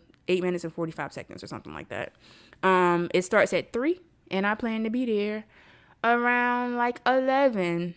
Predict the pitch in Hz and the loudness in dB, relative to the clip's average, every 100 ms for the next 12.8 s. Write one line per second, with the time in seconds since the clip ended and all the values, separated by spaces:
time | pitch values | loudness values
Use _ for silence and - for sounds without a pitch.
0 | _ 190 190 220 220 214 214 208 208 _ | _ -2 -2 0 0 2 0 -2 -4 _
1 | 254 302 254 233 226 226 233 - _ 208 | 0 2 2 0 -2 -4 -8 -16 _ -2
2 | 233 247 - - 320 277 214 _ _ _ | 0 0 -2 -6 -2 -2 -4 _ _ _
3 | _ 214 247 294 247 202 - _ _ _ | _ -4 -4 -4 -6 -10 -12 _ _ _
4 | _ _ _ 196 220 254 _ _ _ - | _ _ _ -8 -8 -12 _ _ _ -20
5 | - - - 196 196 196 196 190 _ _ | -20 -4 0 2 4 2 -2 -6 _ _
6 | _ _ _ _ - 214 208 - - 220 | _ _ _ _ -8 -4 -2 -4 2 4
7 | 233 247 254 254 214 196 190 185 180 - | 6 4 4 4 2 0 0 -2 -6 -12
8 | - - - 185 175 175 185 185 185 190 | -14 -14 -6 -4 -4 -4 -4 -4 -6 -8
9 | - - 190 180 170 - 185 208 226 214 | -10 -6 -2 -2 -4 -2 0 0 0 -2
10 | 208 208 202 - _ _ _ - 185 180 | 0 -2 -2 -10 _ _ _ 0 2 4
11 | 175 175 170 175 170 170 180 - 185 190 | 2 0 0 -2 -2 -2 -4 0 0 0
12 | 175 175 175 175 175 170 175 | -2 -2 0 2 2 0 -4